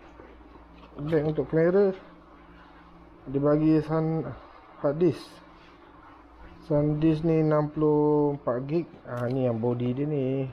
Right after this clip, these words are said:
Allah, apa tu?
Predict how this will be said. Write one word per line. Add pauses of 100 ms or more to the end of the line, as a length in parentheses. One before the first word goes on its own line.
(2500)
Allah,
apa
tu?